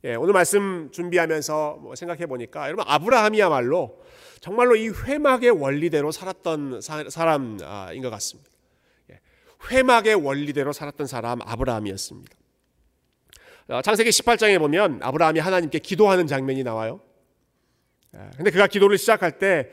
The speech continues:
이렇게 고백합니다. "하나님, 나는 티끌이나 재와 같사오나 감히 주께 아뢰나이다." 하나님 앞에 본인의 위치가 무엇인지를,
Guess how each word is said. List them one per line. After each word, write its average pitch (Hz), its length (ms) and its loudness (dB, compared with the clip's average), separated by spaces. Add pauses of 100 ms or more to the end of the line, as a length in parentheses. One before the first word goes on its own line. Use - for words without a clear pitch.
(200)
이렇게 190 240 2
고백합니다. 135 840 0
"하나님, 175 580 -2
나는 135 460 -2 (600)
티끌이나 165 840 0 (200)
재와 131 440 2
같사오나 113 840 -6 (560)
감히 151 540 -2
주께 135 420 -14
아뢰나이다." 95 680 -20 (1400)
하나님 214 300 4
앞에 196 480 2
본인의 233 480 2
위치가 214 340 2
무엇인지를, 165 1000 0